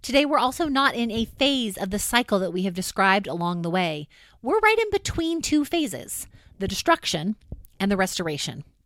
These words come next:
It's a pivotal moment in the story. If the people have been listening, then they're hearing God calling out, "Will you trust me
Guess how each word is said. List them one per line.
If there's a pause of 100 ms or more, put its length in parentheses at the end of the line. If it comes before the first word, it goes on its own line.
(600)
It's
a
pivotal
moment
in
the
story. (560)
If
the
people
have
been
listening, (320)
then
they're
hearing
God
calling
out, (560)
"Will
you
trust
me